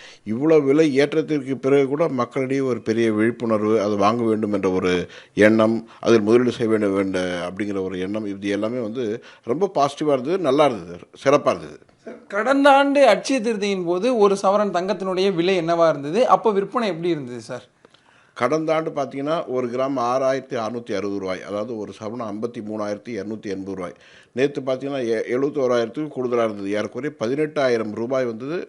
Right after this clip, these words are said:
Speaker 1: கடந்த அக்ஷய திருதிக்கும் இந்த அக்ஷய திருதிக்கும் விலை வந்து கூடுதலாக இருந்த பட்சத்திலும், மக்களிடையே வந்து ஒரு நல்ல ஒரு விழிப்புணர்வு இருந்தது. காரணம் என்னன்னா, கடந்த அக்ஷய திருதியில் முதலீடு செய்தவர்கள், அவர்களுக்கு ஒரு பெரிய சந்தோஷம்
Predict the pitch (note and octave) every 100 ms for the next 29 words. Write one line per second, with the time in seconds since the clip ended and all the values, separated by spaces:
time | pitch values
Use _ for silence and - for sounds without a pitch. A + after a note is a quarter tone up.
0 | _ G#2 A#2+ C#3 C3+ B2 A2+ - C3+ A#2+
1 | C#3 D#3 C#3 A#2 A2+ C3+ A#2 B2+ C3 A#2
2 | A#2+ A#2 A#2 A#2+ A#2+ A#2+ A#2 G#2+ A#2 A#2
3 | G2+ G#2+ G2 G2+ C#3 D3 - - - G2
4 | A#2 E3 D3 C3+ C3+ C3+ A#2+ C3 A#2+ G#2
5 | G#2 B2 A2+ G2 G#2 C#3+ D3 C3+ A#2 G#2
6 | F#2 F#2+ F#2+ A#2+ D3 C#3 D3 C3 - -
7 | - - C3 E3 D#3 - F3 D#3+ D3+ D#3
8 | D3+ C3+ D#3 D3 D3 B2+ B2 A#2 A2+ C#3
9 | - _ _ _ - C3+ C#3 C#3+ C3 A2+
10 | A#2+ C#3+ C3+ B2+ C#3 C3+ E3+